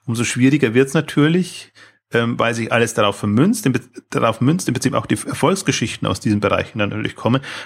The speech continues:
Also Zalando ist eine Erfolgsgeschichte, auch andere sind Erfolgsgeschichten, aber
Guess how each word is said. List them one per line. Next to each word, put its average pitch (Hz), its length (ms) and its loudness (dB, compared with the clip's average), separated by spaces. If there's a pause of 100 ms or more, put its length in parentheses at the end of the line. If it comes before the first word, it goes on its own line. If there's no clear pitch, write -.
Also 120 260 0 (180)
Zalando 131 380 2
ist 151 160 2
eine 156 80 4
Erfolgsgeschichte, - 840 -2
auch 107 120 -2
andere 143 260 0
sind 151 180 2
Erfolgsgeschichten, - 800 -4
aber 117 200 0